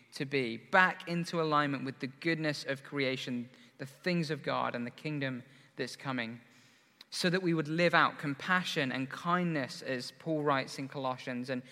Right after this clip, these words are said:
and humility and gentleness, and we would be a people of, of patience and forgiveness. In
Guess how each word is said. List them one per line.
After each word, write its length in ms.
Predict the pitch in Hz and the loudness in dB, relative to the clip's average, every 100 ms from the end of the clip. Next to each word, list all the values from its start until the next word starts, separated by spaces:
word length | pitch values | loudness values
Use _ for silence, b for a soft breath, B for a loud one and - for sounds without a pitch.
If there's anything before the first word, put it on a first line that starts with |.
| B | B
and 100 | 156 | -2
humility 720 | 156 180 165 165 180 175 156 123 | 0 0 2 4 4 4 0 -2
and 200 | 135 135 | -2 -2
gentleness, 640 | 170 170 170 160 127 - | 2 2 2 -2 -2 -2
and 80 | 143 | -2
we 100 | 147 | 0
would 140 | 151 | 0
be 140 | 151 156 | 0 -2
a 40 | |
people 380 | 147 190 175 151 | -2 -6 -6 -6
of, 80 | 143 B B B | -8 B B B
of 200 | 135 - | -6 -6
patience 580 | - 175 165 - 120 - | -2 0 0 -2 -4 -4
and 140 | 127 127 | -6 -6
forgiveness. 800 | - 131 131 127 117 - - - _ _ _ _ _ _ _ _ _ _ _ _ _ _ _ _ _ _ _ _ _ _ _ B B B B B B B - | -10 -6 -6 -4 -8 -10 -18 -20 _ _ _ _ _ _ _ _ _ _ _ _ _ _ _ _ _ _ _ _ _ _ _ B B B B B B B 4
In 480 | 151 151 156 156 | 4 4 0 -2